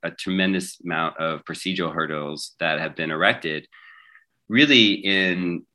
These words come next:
you know, beginning with, you know, Bill Clinton and when he signed the Anti-Terrorism and Effective Death Penalty Act in nineteen ninety-six, which sawed off avenues of relief in federal courts for state court convictions, right?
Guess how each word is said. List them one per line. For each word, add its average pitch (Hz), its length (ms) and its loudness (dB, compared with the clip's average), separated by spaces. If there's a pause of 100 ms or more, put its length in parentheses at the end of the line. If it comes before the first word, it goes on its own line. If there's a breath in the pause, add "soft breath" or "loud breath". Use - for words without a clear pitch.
(140)
you 98 100 0
know, 90 140 0
beginning 92 800 2
with, 85 380 0 (460)
you 87 100 -6
know, 82 80 -2
Bill 87 200 2
Clinton 95 640 -2
and 85 340 0
when 85 140 0
he 80 60 -2
signed 87 500 0
the 85 220 0
Anti-Terrorism 87 840 0
and 85 80 -2
Effective 82 480 -4
Death 95 200 2
Penalty 82 380 -4
Act 82 340 -2
in 80 120 -4
nineteen 82 320 -4
ninety-six, 82 800 -2 (840 soft breath)
which - 400 -2
sawed 95 440 6
off 90 320 6
avenues 87 540 0
of 80 100 -6
relief 90 440 0
in 85 160 -4
federal 85 300 0
courts 104 680 0
for 87 340 2
state 85 320 -2
court - 240 -4
convictions, - 680 -6 (160)
right? 87 300 -2